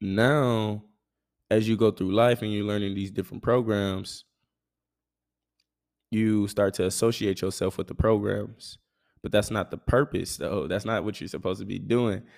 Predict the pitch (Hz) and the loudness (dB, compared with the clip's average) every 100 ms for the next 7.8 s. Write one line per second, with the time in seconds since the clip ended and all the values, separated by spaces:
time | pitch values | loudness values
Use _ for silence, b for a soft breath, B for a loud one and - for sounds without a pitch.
0 | B B B 113 107 - 123 127 117 113 | B B B -4 -2 4 4 4 2 0
1 | 107 104 110 - 92 107 117 113 - 101 | -4 -4 -6 -6 -8 -2 0 0 -2 -2
2 | 95 92 95 _ _ _ _ - 101 107 | -2 -4 -6 _ _ _ _ -8 -2 0
3 | 107 104 104 95 92 90 101 95 95 - | 0 -2 -2 0 -2 -4 -6 -4 -6 -2
4 | 110 - 98 - _ _ _ - 95 85 | -4 -4 -10 -14 _ _ _ -6 -6 -6
5 | - _ _ _ _ _ _ - 104 95 | -12 _ _ _ _ _ _ -2 -2 2
6 | 135 135 123 107 113 101 107 - - - | 2 2 2 0 -2 -4 -6 -6 -10 -6
7 | 151 - 113 98 98 101 98 | -6 -4 -4 -4 -2 0 0